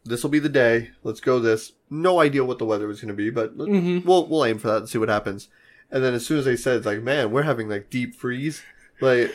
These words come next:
Speaker 1: our friend just texted us, like, "Man, you sure know how to pick 'em, don't you?"
Speaker 2: <laughs>
Speaker 1: It's every time. No, but this was one I played the night before. Um, it's called Shaolia. Um, that's, uh, S H A O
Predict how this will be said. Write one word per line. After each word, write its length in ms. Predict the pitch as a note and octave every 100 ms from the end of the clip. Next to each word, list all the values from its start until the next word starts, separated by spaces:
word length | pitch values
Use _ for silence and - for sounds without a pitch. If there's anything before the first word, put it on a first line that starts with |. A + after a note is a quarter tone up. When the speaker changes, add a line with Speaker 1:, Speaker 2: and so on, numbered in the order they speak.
| -
Speaker 1:
our 140 | B2 A#2+
friend 260 | B2 C#3+ A#2+
just 160 | A#2
texted 260 | C3 A#2+ A#2+
us, 160 | G#2
like, 240 | A2 G2 -
"Man, 260 | A2+ A#2+
you 120 | A#2 C3
sure 200 | D#3 D3
know 140 | D3
how 100 | D3
to 60 | C#3+
pick 200 | D3 -
'em, 120 | C4
don't 280 | B3+ C#4 G#3
you?" 100 | G#3+
Speaker 2:
<laughs> 760 | G#3+ B3 C4+ B3 C4 D#4 - - - -
Speaker 1:
It's 100 | - -
every 260 | C3+ C3
time. 320 | B2+ A2 F#2+ A2 - _ C#4 -
No, 120 | D3+
but 100 | C#3 D3
this 160 | E3+
was 160 | F#3 C#3+
one 240 | C3+ C3+ A2
I 80 |
played 200 | A2+ B2+
the 60 | A#2+
night 200 | A2+ A#2
before. 520 | A#2+ - G2+ G2 - -
Um, 400 | G2 F#2+ F#2+ - -
it's 160 | A#2
called 280 | - A2+ A2+
Shaolia. 720 | A2+ A#2+ G#2 F#2+ G2+ D2 G#2+ _ _ _ _ _ _
Um, 520 | A#2 A2+ G#2+ G#2 G#2 - _ _ _ -
that's, 320 | A#2 A#2 - -
uh, 260 | A2 G#2 F#2+
S 220 | - B2+ -
H 240 | C3+ C3 - _ _ _ _
A 380 | C3+ C#3 D3 -
O 640 | A#2 A#2+ A#2 A#2 A2+ A2